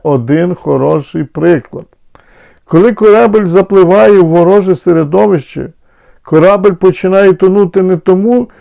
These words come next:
що він заплив не на свою територію, а тому,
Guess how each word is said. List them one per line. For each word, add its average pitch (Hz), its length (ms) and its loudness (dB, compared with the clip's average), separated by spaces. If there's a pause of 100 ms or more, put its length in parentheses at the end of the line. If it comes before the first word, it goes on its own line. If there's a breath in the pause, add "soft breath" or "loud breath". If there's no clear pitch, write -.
що - 280 -4
він 202 220 0
заплив 185 460 0
не 180 120 0
на 175 140 0
свою 175 360 0
територію, 160 720 -2
а 156 100 0
тому, 170 520 -4